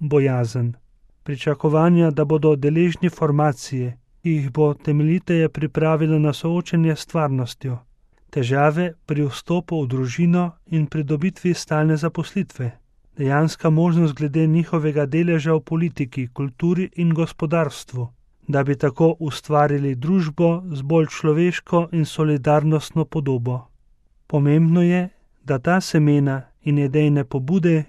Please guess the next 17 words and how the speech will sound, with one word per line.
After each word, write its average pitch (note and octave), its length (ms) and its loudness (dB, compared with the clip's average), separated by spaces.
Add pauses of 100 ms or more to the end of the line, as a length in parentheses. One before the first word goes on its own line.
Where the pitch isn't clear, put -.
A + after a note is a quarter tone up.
ki E3+ 120 -4
jih D3+ 220 -2
mladi E3+ 480 2
izražajo, C3 720 0 (400)
doživijo D#3 640 2
ustrezno E3+ 640 0
pozornost E3 640 0
na D#3 80 2
vseh F#3+ 300 0
družbenih D#3 640 0
ravneh. D3+ 360 2 (600)
Cerkev D#3+ 480 0
gleda E3 440 4
z C3 100 -4
zaupanjem D3+ 640 2
na C#3 100 2
mlade. B2 480 -2